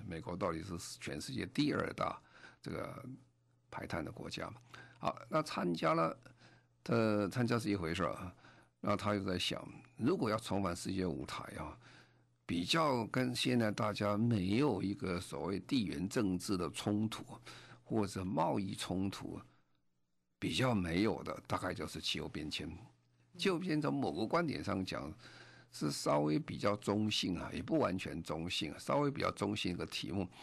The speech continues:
可以，大家可以互相接受。因为没有一个人说，呃，他可以解决气候变迁的问题，但是也没有一个国家能够逃避气候变迁产生的困难跟灾害啊，所以这个大家都跑不掉，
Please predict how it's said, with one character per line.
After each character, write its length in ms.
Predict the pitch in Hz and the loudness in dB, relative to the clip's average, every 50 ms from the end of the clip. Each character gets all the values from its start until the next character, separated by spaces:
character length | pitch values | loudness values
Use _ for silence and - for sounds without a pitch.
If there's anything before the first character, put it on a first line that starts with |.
| - - - - - - | -14 -14 -14 -14 -14 -6
可 100 | - - | -2 0
以， 60 | 104 | 0
大 160 | 98 - 113 107 | 2 2 0 0
家 160 | - 98 98 | 0 -2 -2
可 160 | - - 92 | 0 -2 -2
以 40 | 87 | 0
互 180 | 104 110 104 | 2 2 2
相 200 | 92 85 85 90 | 2 2 0 0
接 240 | 95 95 - 95 90 | 0 2 2 2 2
受。 240 | 90 - 104 73 - - - - - - - - - _ _ - 180 | 4 2 2 0 0 -6 -16 -18 -18 -18 -18 -20 -20 _ _ -12 -8
因 100 | - - | -2 0
为 200 | 98 95 95 92 | 2 2 2 2
没 160 | 87 87 92 104 | 2 2 2 4
有 120 | 110 104 | 4 4
一 120 | 98 104 | 2 0
个 100 | 107 - | 0 -2
人 180 | 82 67 78 87 | -2 -2 -2 -2
说， 560 | 87 - 90 87 87 87 87 92 92 95 95 - - - _ _ _ _ _ _ _ _ _ _ _ | -2 0 0 0 2 2 2 0 0 -2 -4 -8 -12 -20 _ _ _ _ _ _ _ _ _ _ _
呃， 160 | - - - | -10 -8 -6
他 160 | - - - 98 | -4 -2 -2 0
可 140 | 92 104 | 0 0
以 40 | 98 | 0
解 220 | 92 - - - - | 0 -2 -4 -6 -4
决 140 | 95 82 | -4 -4
气 240 | 80 - - - 101 | -2 -2 0 0 0
候 180 | 101 98 92 87 | 0 0 -2 -4
变 240 | - - 87 82 80 | -4 -4 -4 -4 -4
迁 240 | - - 85 85 | -4 -4 -4 -4
的 100 | 82 - | -4 -4
问 160 | - 92 117 123 | 0 0 2 2
题， 340 | 110 - - - - - - - - - - - - - _ _ _ - - - - - _ _ _ _ | 2 0 0 -2 -2 -2 -4 -10 -18 -18 -18 -20 -20 -20 _ _ _ -20 -20 -20 -20 -20 _ _ _ _
但 180 | - 190 202 196 | -2 0 0 2
是 120 | 202 185 | 2 4
也 120 | 165 135 113 | 4 4 6
没 160 | 107 117 147 | 4 4 4
有 80 | 214 277 | 4 4
一 80 | 311 | 4
个 140 | 226 143 120 | 4 4 2
国 180 | - 110 107 107 | 4 4 2 4
家 200 | 117 113 120 120 | 4 4 4 4
能 200 | 107 98 104 110 | 4 2 2 2
够 220 | 117 123 113 101 | 2 2 2 2
逃 280 | - - - - 98 110 | 0 0 2 2 2 2
避 360 | 113 - 185 127 110 101 98 | 2 2 2 2 2 2 0
气 240 | - - - - 110 | -2 0 0 2 2
候 120 | 110 104 | 2 2
变 240 | - - 107 104 104 | 2 2 2 4 4
迁 220 | 101 98 101 104 | 4 2 2 0
产 240 | - - - - - | 0 -2 -4 -4 -4
生 160 | - - 120 | -2 0 0
的 80 | 107 101 | 0 0
困 280 | - - - 214 247 | 0 0 2 2 4
难 260 | 247 - - - 90 101 - - - _ _ _ _ _ _ _ | 2 2 0 -4 -8 -10 -12 -16 -20 _ _ _ _ _ _ _
跟 200 | - 110 104 107 | 0 2 2 4
灾 240 | - 123 113 110 110 | 4 4 2 2 0
害 240 | 110 - 117 101 - - | 0 -2 -2 -2 -2 -6
啊， 460 | - - - - 85 98 123 131 120 117 | -10 -8 -6 -6 -6 -6 -6 -6 -8 -4
所 160 | - - 110 | 0 2 2
以 60 | 113 | 4
这 80 | 107 117 | 4 2
个 80 | 110 | 2
大 100 | 101 95 | 2 4
家 60 | 92 95 | 2 2
都 60 | 95 | 2
跑 180 | - - - - | 0 -2 -6 -6
不 100 | - - | -4 -4
掉， 160 | 87 85 82 | -6 -6 -6